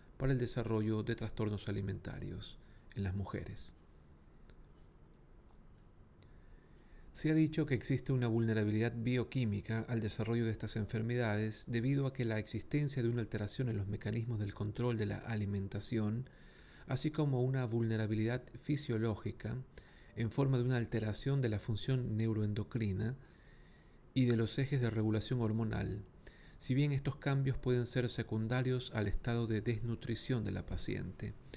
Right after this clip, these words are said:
ya que éste produce una alteración del funcionamiento de los neurotransmisores, serotonina,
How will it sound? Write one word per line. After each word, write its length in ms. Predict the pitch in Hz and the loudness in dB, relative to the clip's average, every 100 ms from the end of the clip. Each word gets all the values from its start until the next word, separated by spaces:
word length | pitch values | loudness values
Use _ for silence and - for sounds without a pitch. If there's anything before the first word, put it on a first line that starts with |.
| - - - - | -16 -16 -16 -2
ya 160 | 120 | 0
que 180 | 123 120 | 2 2
éste 240 | 131 - 143 | 2 2 2
produce 440 | 113 113 110 123 | 2 2 2 0
una 200 | 113 110 | 2 2
alteración 560 | 107 113 107 104 139 131 | 0 0 -2 0 0 0
del 120 | 101 | 0
funcionamiento 800 | 107 101 98 101 120 135 131 127 | -2 -2 -2 0 0 0 0 0
de 80 | 104 | -2
los 140 | 101 | -2
neurotransmisores, 1080 | 110 104 101 - 101 104 - - - - - - - - - - - | 0 0 -2 -2 -2 -2 -2 -2 -4 -8 -12 -16 -18 -18 -18 -18 -10
serotonina, 840 | - 95 - 101 123 135 135 143 | -4 -2 0 0 2 4 2 0